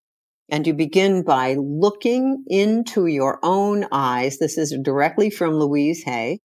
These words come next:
And for thirty days, morning and night, you gaze into your own eyes in your mirror and you say, "I love you. I really love you."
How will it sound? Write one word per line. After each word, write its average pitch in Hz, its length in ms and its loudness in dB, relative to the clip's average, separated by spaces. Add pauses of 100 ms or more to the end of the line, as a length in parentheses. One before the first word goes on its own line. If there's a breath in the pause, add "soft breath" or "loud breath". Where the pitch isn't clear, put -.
(400)
And 147 160 -2
for - 180 0
thirty 214 720 2
days, 165 640 2 (180)
morning 190 800 0 (340)
and 165 200 0
night, 131 340 -2 (640)
you 135 320 0
gaze 214 600 4
into 190 520 -2
your 147 380 0
own 180 380 0
eyes 139 400 0
in 151 180 0
your 139 140 0
mirror 147 560 -2 (220)
and 143 160 -4
you 151 120 -2
say, 127 720 -4 (560)
"I 143 320 2
love 151 500 0
you. 131 500 -2 (380)
I 135 260 0
really 135 960 2 (240)
love 107 420 -6
you." - 380 -10